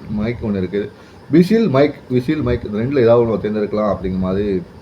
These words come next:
மூவிங் போயிட்டு இருக்கு. மூணு சின்னத்தை தேர்வு பண்ணி கொடுக்கணும். அந்த வகையில மூன்று சின்னத்துல ஒரு சின்னத்தை விஜய் தேர்வு செய்யப்பட்டார். கிட்டத்தட்ட வந்து, நீங்க கெஸ் பண்ண கரெக்டா இருக்கும்னு நினைக்கிறேன். எல்லாருமே கெஸ் பண்ணுறது, பிகில் படத்துல விஜய் நடிச்சிருந்தாரு. அந்த, அந்த அடிப்படையில பார்க்கும்போது விசில்,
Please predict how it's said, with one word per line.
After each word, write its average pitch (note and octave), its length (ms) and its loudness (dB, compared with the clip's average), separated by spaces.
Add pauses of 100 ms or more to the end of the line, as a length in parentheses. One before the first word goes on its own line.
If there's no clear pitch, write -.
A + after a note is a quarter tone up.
(220)
மூவிங் G#2 360 -4
போயிட்டு F#2+ 220 -6
இருக்கு. G#2+ 280 -4 (440)
மூணு A#2+ 220 0
சின்னத்தை B2+ 420 2
தேர்வு A#2 200 2
பண்ணி A2 200 -2
கொடுக்கணும். G#2+ 440 -4
அந்த G2+ 240 -2
வகையில G2 600 0
மூன்று B2 240 -2
சின்னத்துல A2 340 -4
ஒரு F#2+ 120 -2
சின்னத்தை G2 320 -6 (580)
விஜய் G#2 220 -4
தேர்வு G#2 180 -4
செய்யப்பட்டார். G2 420 -4
கிட்டத்தட்ட G2+ 440 0
வந்து, F#2+ 560 -2 (540)
நீங்க G#2+ 300 -2
கெஸ் G#2+ 220 -4
பண்ண C3 160 -2
கரெக்டா G#2 40 0
இருக்கும்னு G2+ 540 0
நினைக்கிறேன். G#2+ 280 -2 (240)
எல்லாருமே A2 460 0
கெஸ் G2+ 260 -2
பண்ணுறது, G2 420 -2
பிகில் C3+ 280 -2
படத்துல A2 260 -2
விஜய் G2+ 180 -2
நடிச்சிருந்தாரு. G2 500 -2
அந்த, F#2+ 240 -2
அந்த A#2 420 2
அடிப்படையில G2+ 300 -4
பார்க்கும்போது G2+ 380 -6
விசில், A#2+ 400 0